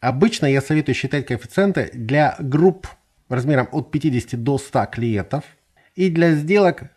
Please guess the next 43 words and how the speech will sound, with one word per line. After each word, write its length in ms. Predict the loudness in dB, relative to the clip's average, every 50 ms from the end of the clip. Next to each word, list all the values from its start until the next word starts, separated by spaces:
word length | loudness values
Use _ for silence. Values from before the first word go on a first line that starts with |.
| _ _
совершенных 520 | -4 -4 -4 0 0 2 2 2 0 0
на 120 | 0 0 0
протяжении 680 | 0 -2 -4 -2 -2 0 0 2 2 2 0 0 -2 -6 _
одного 240 | -6 -2 -2 0 0
года. 320 | 0 -2 -2 -4 -4 -6 -12 _ _ _ _ _ _ _
Если 360 | -8 0 4 4 4 4 2
я 60 | 2 2
буду 160 | 0 0 2
говорить 320 | 2 2 2 0 0 -2 -2
обо 220 | 0 2 2 0
всех 420 | 0 -2 -2 -2 -2 -2 -2 2
ваших 320 | 2 2 2 2 0 -6 -6
клиентах, 480 | -4 -2 0 0 0 -2 -4 -8 -8
то 80 | _ 0
я 180 | 0 0 0 0
реально 340 | 0 2 2 4 6 4 4
буду 220 | 4 2 2 2 2
иметь 160 | 2 0 0
в 40 | 0
виду 160 | 0 0 -2
всех 480 | -2 -2 2 4 4 4 2 -4 -14 _ _ _ _
ваших 360 | -2 0 0 0 -2 -6 -10
клиентов 480 | -8 -6 -4 -2 -2 -2 -4 -6 -8 -10 _ -20 _ _ -20 -20 -20 -20 -16 _
в 100 | -4 4
выбранной 420 | 4 4 6 6 6 6 4 4 2
вами 280 | 2 2 4 4 4
группе. 480 | 2 2 2 0 0 0 -6 -10 -10 -12 _ _ _ _ _ _ _ -20 _ _
Если 220 | -2 -2 0 0 -2
я 40 |
буду 140 | 0 0 2
говорить 260 | 2 4 2 2 0 -2
о 100 | -4 -6
всех 440 | -6 -6 -10 0 2 2 2 2 4
ваших 320 | 2 2 2 2 0 -4
сделках, 440 | -2 -2 -2 -2 -2 -4 -8 -14 -18 _ _ _ -20 _ _ _
я 120 | -2 0
буду 160 | 0 0 0
говорить 400 | 0 2 2 4 2 2 0 -2 0
о 140 | 0 0
всех 540 | 0 0 -4 -6 4 4 4 4 4 -2 -8 -8
сделках, 480 | -6 -4 0 2 2 2 2 0 -4 -6
которые 340 | -8 -4 -2 0 0 0
вы 400 | 0 2 2 2 2 2 -2 -6